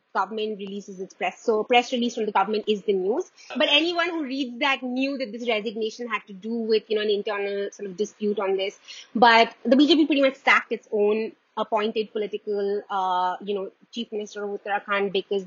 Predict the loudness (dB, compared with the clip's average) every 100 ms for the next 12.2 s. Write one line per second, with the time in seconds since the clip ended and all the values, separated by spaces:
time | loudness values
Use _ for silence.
0 | 0 0 2 2 2 2 0 -6 -8 0
1 | 0 0 -4 -8 -6 -8 -6 -6 -4 -4
2 | -4 -4 -8 -4 -2 2 2 0 -14 -14
3 | -6 4 6 6 4 -6 -4 2 6 6
4 | 6 4 2 2 4 2 0 -4 0 2
5 | 4 2 -6 _ _ -10 -2 2 2 0
6 | -8 -10 -10 -8 -6 -6 -10 -6 -4 -4
7 | -6 -10 -12 -10 -8 -8 -8 -10 -8 -4
8 | -2 -2 -4 -10 -10 -12 -6 -4 -4 -4
9 | -4 -2 -2 -2 -4 -4 -6 -6 -8 -6
10 | -4 -4 -4 -2 -2 -2 -2 -4 -6 -6
11 | -8 -10 -14 -8 -6 -4 -4 -6 -10 -6
12 | -4